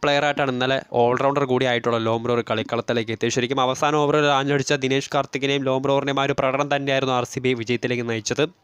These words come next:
ഇല്ലായിരുന്നെങ്കിൽ കോഹ്ലിയുടെ ആ ഒരു ഇന്നിങ്സിന് ഒരു പക്ഷേ ആർ സി ബിയെ രക്ഷിക്കാൻ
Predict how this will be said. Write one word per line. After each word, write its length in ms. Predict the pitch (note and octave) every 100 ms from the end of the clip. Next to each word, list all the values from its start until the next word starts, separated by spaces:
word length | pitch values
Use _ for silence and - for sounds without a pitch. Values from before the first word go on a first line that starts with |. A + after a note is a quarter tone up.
| _ _ _ _ _ -
ഇല്ലായിരുന്നെങ്കിൽ 520 | C3+ C#3 C#3+ D3 D#3+
കോഹ്ലിയുടെ 400 | D#3+ D#3 D#3 D#3+
ആ 60 | D3+
ഒരു 140 | D#3
ഇന്നിങ്സിന് 380 | C#3+ C#3+ E3 D#3
ഒരു 60 | D3
പക്ഷേ 280 | D3+ -
ആർ 200 | E3+ C#3
സി 160 | C3 C#3
ബിയെ 200 | C3 D3 - _ B2
രക്ഷിക്കാൻ 440 | - C3 C3